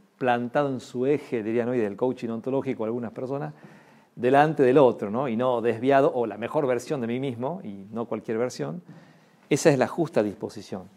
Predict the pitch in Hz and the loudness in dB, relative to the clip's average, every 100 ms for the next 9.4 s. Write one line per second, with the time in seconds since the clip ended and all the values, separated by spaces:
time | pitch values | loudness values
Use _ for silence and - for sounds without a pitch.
0 | _ _ _ _ _ _ _ _ _ _ | _ _ _ _ _ _ _ _ _ _
1 | _ _ - 196 190 165 - 156 143 139 | _ _ 12 12 12 10 6 6 6 2
2 | 131 135 160 156 151 123 180 123 143 151 | 2 4 4 4 6 6 6 4 2 2
3 | 117 131 - - 120 123 131 127 143 139 | 0 -4 -6 -12 -6 -4 -2 -4 -2 -4
4 | 110 104 139 147 117 117 123 - 110 - | -6 -8 -6 -4 -4 -4 -4 -4 -8 -6
5 | - 175 131 107 101 107 113 135 147 - | 2 2 2 -2 -6 -6 -4 -2 -2 -8
6 | _ _ - _ 117 120 127 123 113 113 | _ _ -20 _ 2 4 8 8 8 4
7 | - - 120 120 107 98 98 113 170 196 | -2 0 2 2 -2 -8 -10 -8 -8 -12
8 | - _ _ _ _ _ _ - 147 185 | -20 _ _ _ _ _ _ -2 2 4
9 | 165 123 110 110 | 4 4 0 -6